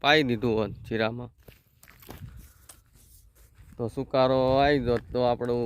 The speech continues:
ઘણખરું જીરું જતું રહે, એટલા માટે આપણે પાયું નહીં, સારું કર્યું એટલું. તો હવે હુકારાની ની બધી આપણે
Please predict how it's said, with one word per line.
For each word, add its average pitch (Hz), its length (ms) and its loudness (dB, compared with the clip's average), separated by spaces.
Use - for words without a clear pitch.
ઘણખરું 123 480 -2
જીરું 120 240 -4
જતું 143 300 2
રહે, 123 120 2
એટલા 113 280 -4
માટે 117 200 0
આપણે 117 220 -2
પાયું 123 300 2
નહીં, 117 300 0
સારું 143 260 0
કર્યું 120 320 -2
એટલું. 135 240 -4
તો - 140 -10
હવે 120 320 2
હુકારાની 139 600 0
ની 135 140 0
બધી 120 260 0
આપણે 135 180 -2